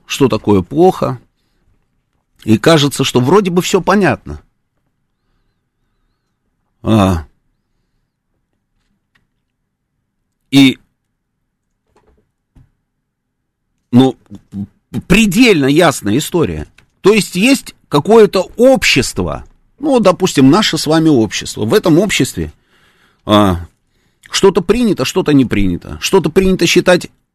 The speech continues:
хорошим, что-то принято считать плохим. Что-то принято считать добром, а что-то принято считать злом.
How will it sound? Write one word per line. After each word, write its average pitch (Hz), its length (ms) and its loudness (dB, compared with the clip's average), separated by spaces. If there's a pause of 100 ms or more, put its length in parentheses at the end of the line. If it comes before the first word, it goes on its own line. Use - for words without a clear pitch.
(240)
хорошим, 185 600 0
что-то - 300 -2
принято 190 360 -2
считать 170 300 -2
плохим. 110 540 -4 (460)
Что-то 180 320 -4
принято 185 420 0
считать 170 380 -2
добром, 175 600 0
а 127 100 -2
что-то 160 300 -2
принято 165 360 0
считать 160 320 -2
злом. 123 420 0